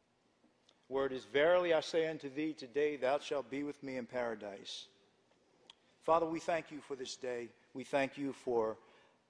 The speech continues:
Good Friday, because it, without Good Friday, it wouldn't be a getting up morning on Sunday morning. We thank you. We praise you. We give you all the glory and honor. It is in your name we pray. Amen. Amen.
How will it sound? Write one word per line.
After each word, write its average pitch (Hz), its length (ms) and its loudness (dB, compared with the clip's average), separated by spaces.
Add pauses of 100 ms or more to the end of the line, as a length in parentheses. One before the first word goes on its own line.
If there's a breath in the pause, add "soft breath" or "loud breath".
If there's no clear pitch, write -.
Good 170 180 6
Friday, 123 540 2 (220)
because 117 300 -6
it, 123 140 -2
without 135 380 4
Good 151 180 -2
Friday, 156 400 4
it 143 80 2
wouldn't 143 220 -6
be 143 100 -4
a 123 40 -4
getting 143 300 -6
up 151 100 -4
morning 147 440 -4
on 139 360 0
Sunday 170 460 2
morning. 98 400 -2 (380 loud breath)
We 123 120 -2
thank 170 460 6
you. 196 360 6 (340 loud breath)
We 123 120 0
praise 175 540 6
you. 185 220 -2 (260 soft breath)
We 127 140 -2
give 131 200 2
you 131 160 6
all 156 220 10
the 151 100 2
glory 156 440 6
and 151 80 4
honor. 110 400 4 (880 soft breath)
It 117 140 -2
is 117 160 -2
in 131 120 -2
your 151 160 2
name 156 300 -2
we 160 80 -6
pray. 113 400 -2 (560)
Amen. 113 520 -2
Amen. 95 100 -8